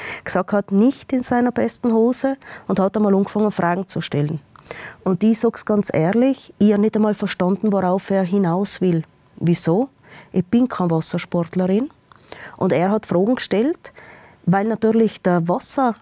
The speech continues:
der Abfluss in einem Fließgewässer unmittelbar mit dem Überleben eines Wassersportlers, einer Wassersportlerin zusammenhängt oder nicht. Also es ist auf einer Seite natürlich die Freude am Paddeln,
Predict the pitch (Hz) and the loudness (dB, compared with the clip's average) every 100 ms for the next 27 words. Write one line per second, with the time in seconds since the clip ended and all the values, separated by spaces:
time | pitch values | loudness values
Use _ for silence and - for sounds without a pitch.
0 | - 180 185 - - - 190 185 - - | -8 -2 0 0 -4 -2 0 2 0 -6
1 | - 175 165 196 240 - 240 240 - - | 0 2 4 2 2 0 2 2 0 2
2 | 220 269 254 233 - 190 214 226 - 190 | 4 4 2 0 0 2 2 -2 -2 2
3 | 196 190 - 175 185 180 - 202 190 175 | 2 0 -2 -2 -2 -4 0 2 4 4
4 | 233 262 202 190 - 170 - 208 - 208 | 2 2 2 0 0 -2 -2 -6 -2 -2
5 | 208 226 226 202 190 175 190 202 - 202 | -2 -2 -2 -2 0 -2 -2 -4 -2 -2
6 | 208 208 196 185 180 190 190 196 190 190 | 0 -2 -2 -2 -4 -2 -2 -2 -2 0
7 | 196 190 - - - - 170 190 208 190 | 2 0 -2 -16 -12 -2 0 0 0 0
8 | 196 196 196 185 190 196 185 190 180 180 | 0 0 0 0 0 0 2 2 2 0
9 | - - - 175 - 151 170 254 294 302 | -4 -16 -2 0 2 2 2 2 0 -2
10 | _ _ _ _ 226 226 214 220 269 269 | _ _ _ _ -4 0 0 2 0 0